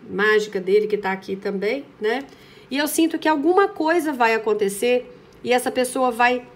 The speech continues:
despertar pra isso, com o apoio da espiritualidade, claro, mas ela vai encontrar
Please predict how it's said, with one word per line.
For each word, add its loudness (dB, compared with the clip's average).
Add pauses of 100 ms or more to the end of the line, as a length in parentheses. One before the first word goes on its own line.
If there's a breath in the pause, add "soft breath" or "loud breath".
(240)
despertar 0
pra -2
isso, -4 (240 loud breath)
com 4
o 6
apoio 0
da -2
espiritualidade, -2
claro, -2 (320 loud breath)
mas -2
ela 4
vai 2
encontrar 0